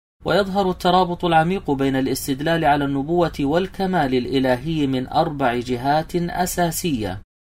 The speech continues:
الأولى من جهة الرحمة الإلهية والكرم الرباني، فإنه لما كانت النبوة أمرًا ضروريًا في حياة الإنسان ومكونًا مهمًا لا بد من وجوده عنده،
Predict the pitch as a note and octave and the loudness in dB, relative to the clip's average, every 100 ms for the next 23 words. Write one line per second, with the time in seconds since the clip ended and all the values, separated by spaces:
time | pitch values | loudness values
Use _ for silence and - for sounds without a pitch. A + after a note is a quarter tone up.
0 | - D3 E3 E3 - E3+ F3 C#3 A#2+ A2+ | 2 4 6 4 0 0 2 2 2 2
1 | G#2 G2 - - _ - D3 E3+ D#3+ E3+ | 2 -2 -6 -18 _ -6 -2 0 0 0
2 | E3 D#3+ D3 D3+ C#3 C#3 D#3+ - D3 C#3+ | 2 2 2 -2 -2 2 0 0 -4 -4
3 | D3 C#3 C#3 C3+ B2+ B2 C#3+ C3+ B2+ C3+ | -4 -2 0 2 2 0 0 0 0 -2
4 | B2 A#2+ - D3 C#3+ B2+ B2 A#2 A2+ A2 | -2 -2 -2 -2 0 -2 -4 -6 -6 -8
5 | A#2 A2+ A2 C3+ C3 A2 - - _ _ | -6 -6 -2 -2 -2 -4 -12 -18 _ _
6 | - C#3 D3+ D#3 D#3 D#3 D3+ D3 D3 - | -8 -6 -4 -2 0 0 0 0 -2 0
7 | F#3 F#3 F3+ F3+ E3+ D#3+ F3 F3+ F3 E3 | 0 0 0 -2 -2 0 2 2 0 -2
8 | F#3+ F#3 D3 B2 B2+ C3+ D3+ D#3 C#3+ C#3+ | -2 -2 -2 0 0 2 0 -2 -2 -2
9 | C#3 C3+ C#3+ C3+ C3 B2+ B2+ - E3+ D#3+ | -2 0 0 0 -2 -2 -4 -2 0 0
10 | D3+ - _ _ - F3+ F3+ - G#3 F3+ | -2 -8 _ _ 0 2 0 0 2 4
11 | F3 F3 E3+ F3+ G#3 D3 B2+ B2+ C#3+ C3+ | 4 2 2 0 0 0 0 0 0 -2
12 | C#3+ C#3 C3+ C3 C3 D#3 C#3 C3+ C3 E3+ | 0 0 0 0 0 -2 0 -2 -2 -2
13 | F3+ E3 E3 D3+ | -2 0 0 -2